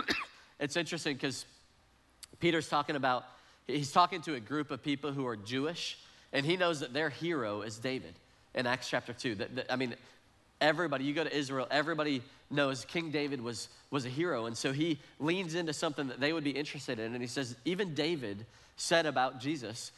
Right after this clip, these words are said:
'I saw the Lord always before me. Because he is at my right hand, I will not be shaken.'" In other words, even on my worst days, I won't be shaken.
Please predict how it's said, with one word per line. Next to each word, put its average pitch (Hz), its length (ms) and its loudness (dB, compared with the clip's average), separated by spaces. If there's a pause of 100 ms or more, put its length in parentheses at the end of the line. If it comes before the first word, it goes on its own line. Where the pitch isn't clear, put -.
(220)
'I 143 140 6
saw 170 320 2
the 208 140 -4
Lord 139 420 -2
always 160 400 2
before 135 360 -4
me. 110 220 -6 (500)
Because 185 540 2
he 208 140 -2
is 151 160 -2
at 165 160 2
my 143 120 0
right 131 300 0
hand, 127 500 -4
I 143 220 4
will 165 200 -2
not 135 580 -4 (400)
be 135 140 2
shaken.'" 143 440 -4
In 123 80 2
other 170 160 4
words, 143 240 0
even 165 220 0
on 180 100 0
my 170 120 0
worst 151 360 -2
days, 107 440 -8 (340)
I 143 100 8
won't 139 320 0
be 139 80 -2
shaken. 127 460 -6